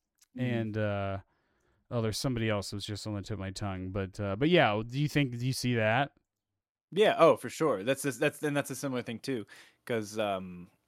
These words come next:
Speaker 1: even with Tim Burton's, like, um, take, like, Corpse Bride or something, where it's, it's very much, like, it's claymation, it's, and gritty and all that stuff, but everything is so shot and well presented, and everything is still lit properly,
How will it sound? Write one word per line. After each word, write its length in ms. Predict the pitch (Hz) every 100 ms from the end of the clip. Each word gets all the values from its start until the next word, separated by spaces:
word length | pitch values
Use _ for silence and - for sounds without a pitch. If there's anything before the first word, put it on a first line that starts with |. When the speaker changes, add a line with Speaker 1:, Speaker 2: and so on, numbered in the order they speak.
| _
Speaker 1:
even 260 | 143 135 139
with 220 | 127 -
Tim 220 | - 123
Burton's, 360 | 120 117 117 104
like, 280 | 113 104 -
um, 600 | 107 101 98 95 95 95
take, 160 | - 120
like, 100 | 107
Corpse 300 | - 113 -
Bride 240 | - 98 95
or 80 |
something, 340 | 98 104 95 95
where 160 | 95 - - -
it's, 360 | 107 104 - -
it's 240 | 120 - -
very 480 | 98 123 123 117
much, 320 | 107 113 98 -
like, 220 | 92 92 -
it's 100 | -
claymation, 520 | 131 110 110 107 98
it's, 160 | 87 -
and 420 | - 104 95 90
gritty 200 | 113 110
and 60 | 104
all 80 | 98
that 60 |
stuff, 140 | 110 95
but 120 | 113
everything 220 | 110 107
is 100 | 98
so 120 | 101
shot 360 | 98 117 110 92
and 120 | 107
well 420 | 110 104 101 95 _ _ _
presented, 520 | - 107 120 113 113 107
and 120 | 104
everything 300 | 104 101 101
is 120 | 98
still 280 | - 107 104
lit 220 | 113 -
properly, 840 | - 107 107 104 104 98 95 90